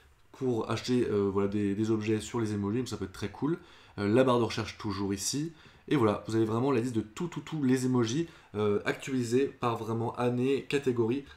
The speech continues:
Donc hyper simple de retrouver des emojis, euh, vraiment pratiques. Voilà, si cette vidéo vous a plu et vous a été utile, n'hésitez pas à liker cette vidéo, à vous abonner à la chaîne et à partager cette vidéo à quelqu'un qui souhaite trouver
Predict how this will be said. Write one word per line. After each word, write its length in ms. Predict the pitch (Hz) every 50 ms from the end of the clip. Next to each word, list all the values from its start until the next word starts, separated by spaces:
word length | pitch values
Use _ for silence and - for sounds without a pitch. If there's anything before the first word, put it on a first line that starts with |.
| - _ -
Donc 160 | 117 120 -
hyper 280 | 165 151 - - -
simple 180 | - - 147 147
de 80 | 131 117
retrouver 300 | - - - 113 113 120
des 160 | 117 113 110
emojis, 420 | 107 107 107 107 101 110 127 131
euh, 240 | 120 104 101 98 98
vraiment 320 | 92 98 107 107 107 117
pratiques. 460 | 117 - 113 104 - - 73 - - - - - - - - - - - -
Voilà, 180 | 123 120 110 -
si 200 | - - - 170
cette 160 | - 208 175
vidéo 220 | 180 180 175 185
vous 140 | 175 165 160
a 80 | 165 160
plu 320 | 156 160 170 180 180 170 -
et 80 | 139 139
vous 160 | 127 127 127
a 20 | 131
été 200 | 127 127 131 127
utile, 360 | 123 143 139 - 165 147 127
n'hésitez 280 | 127 127 - - 151
pas 260 | 151 151 151 151 - - - - -
à 80 | 113 120
liker 300 | 127 131 139 139 151 147
cette 140 | - 143 131
vidéo, 460 | 131 120 120 123 127 143 160 170 - - - - - - -
à 240 | - 160 175 - - 131
vous 160 | 127 143 131
abonner 320 | 135 131 131 135 131 131 -
à 80 | 123
la 100 | 120 117
chaîne 280 | 107 - - 151 156 143
et 80 | 117 110
à 60 | 107
partager 440 | - - 160 151 - 160 143 139 143
cette 160 | 131 131 110
vidéo 420 | 117 123 117 120 123 127 139 139 135
à 80 | 123
quelqu'un 240 | - 113 - 127 127
qui 100 | 127 -
souhaite 220 | - - 131 131
trouver 380 | - - - 117 113 135 147 143